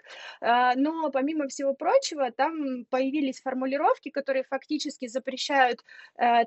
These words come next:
торговлю просто на розничной, там, торговле нельзя класть в свою тару. То есть ты приходишь там в Ашан и уже не можешь насыпать какую-нибудь овсянку себе в стеклянную банку собственную. В том числе,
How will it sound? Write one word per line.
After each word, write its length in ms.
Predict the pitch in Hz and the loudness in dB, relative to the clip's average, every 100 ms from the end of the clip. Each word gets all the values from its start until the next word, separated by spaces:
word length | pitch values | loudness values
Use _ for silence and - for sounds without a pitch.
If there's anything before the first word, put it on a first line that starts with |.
| - | 2
торговлю 840 | 285 247 285 285 254 247 233 220 | 0 2 0 0 2 2 0 0
просто 360 | - 269 - 240 | 4 4 4 -2
на 120 | 247 | 4
розничной, 600 | 269 285 262 - 240 226 | 4 4 -2 -8 -10 -8
там, 200 | 220 220 | -8 -6
торговле 460 | 233 226 247 240 233 | -6 -2 -2 -2 -4
нельзя 600 | 233 233 240 233 226 - | -4 -2 2 2 2 -2
класть 380 | 247 233 233 - | 2 4 4 -2
в 80 | |
свою 340 | - 226 220 214 | -2 0 0 -2
тару. 480 | - 226 370 440 - _ | 2 6 6 4 0 _
То 80 | - | -2
есть 120 | - | -2
ты 60 | 254 | -4
приходишь 480 | 240 254 277 226 - | -4 0 2 0 -6
там 180 | 214 214 | -8 -2
в 60 | |
Ашан 360 | 233 - 294 440 440 _ _ | -2 2 2 2 0 _ _
и 100 | - | -6
уже 220 | 247 247 269 | -2 2 4
не 100 | 269 | 4
можешь 380 | 262 240 226 | 4 0 -6
насыпать 580 | 233 220 277 269 214 - _ _ _ | -10 -6 -6 -4 -6 -10 _ _ _
какую-нибудь 540 | - 214 233 226 220 - | -8 -2 -2 -2 -4 -4
овсянку 520 | 226 - 247 262 226 | -4 2 2 2 -2
себе 300 | - - 214 | -6 -4 -4
в 60 | 214 | -4
стеклянную 520 | 226 - 233 226 220 | -6 -2 -2 -2 -4
банку 300 | 208 208 214 | -4 -6 -10
собственную. 580 | - 214 - 233 226 226 | -8 -8 -6 -2 -2 -4
В 100 | - | 0
том 200 | 285 294 | 2 2
числе, 640 | 269 - 254 254 247 226 | 0 -8 -4 0 2 2